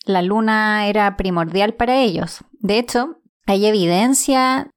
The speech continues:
de, de, en el fondo, observaciones lunares, por decirlo así, de,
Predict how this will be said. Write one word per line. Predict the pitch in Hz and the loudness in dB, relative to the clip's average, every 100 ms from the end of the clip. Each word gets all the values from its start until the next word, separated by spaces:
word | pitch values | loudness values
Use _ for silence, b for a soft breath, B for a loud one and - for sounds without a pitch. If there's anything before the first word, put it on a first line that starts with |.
| _ | _
de, | 202 185 202 190 190 190 185 - | -6 -2 0 2 0 0 -2 -4
de, | 185 196 | -2 0
en | 185 | 0
el | 185 | -2
fondo, | 208 202 202 208 | -2 -2 0 0
observaciones | 202 - - 185 170 - 202 208 | -2 -4 -2 0 -2 -2 0 0
lunares, | 202 190 175 170 214 320 - | 0 0 0 0 0 -2 -2
por | - 247 | -4 -2
decirlo | 240 240 247 240 | -2 -2 -2 0
así, | 233 - 269 466 - b _ | 0 -2 -6 -8 -14 b _
de, | 208 202 190 185 170 165 160 | -4 0 2 2 2 0 -2